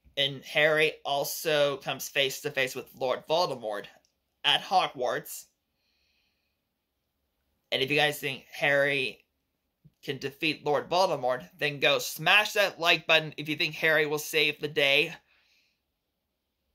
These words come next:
And also,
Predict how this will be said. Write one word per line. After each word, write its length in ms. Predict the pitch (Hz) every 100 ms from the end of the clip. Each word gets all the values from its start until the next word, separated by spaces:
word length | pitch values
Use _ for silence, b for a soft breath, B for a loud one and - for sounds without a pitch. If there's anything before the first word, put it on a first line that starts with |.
| _ _ _ _ _ _ -
And 240 | 139 139 147 _ _ _ _ _ _ _ _ -
also, 560 | 135 135 - 139 127